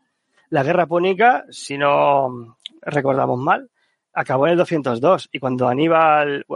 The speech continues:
perdón, cuando Escipión se marchó de, se marchó de aquí, pues prácticamente, ah, fue en el doscientos seis, o sea que hay cua-, un lapso de cuatro,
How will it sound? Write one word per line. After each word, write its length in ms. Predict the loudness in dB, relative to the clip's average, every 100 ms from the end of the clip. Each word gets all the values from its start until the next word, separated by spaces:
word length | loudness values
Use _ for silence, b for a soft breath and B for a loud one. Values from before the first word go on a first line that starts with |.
| -12 -8
perdón, 320 | -2 -2 -2
cuando 680 | -2 -2 0 2 2 2 0 -6 -14 _ _ _ _ _ _
Escipión 800 | -4 -4 -4 0 2 2 0 -2
se 160 | -4 -2
marchó 400 | -2 -2 -2 0
de, 720 | 2 2 2 2 2 0 -4 _ _ _ _ _ _ _
se 220 | -10 -6
marchó 340 | -2 -2 0 2
de 80 | 2
aquí, 320 | -2 -6 -8 _ _ _ _ _
pues 180 | -10 -2
prácticamente, 880 | -2 0 0 0 -2 0 0 0 -4 b b _
ah, 420 | -2 2 4 2 0
fue 140 | 0
en 60 | 2
el 80 | 2
doscientos 580 | 0 -4 -4 -2 -2
seis, 260 | 2 2 2
o 40 | 0
sea 140 | -2
que 60 | -2
hay 60 |
cua-, 240 | 0 0 0
un 160 | 0
lapso 240 | 0 0 -2
de 60 |
cuatro, 400 | -2 -2 -2 -4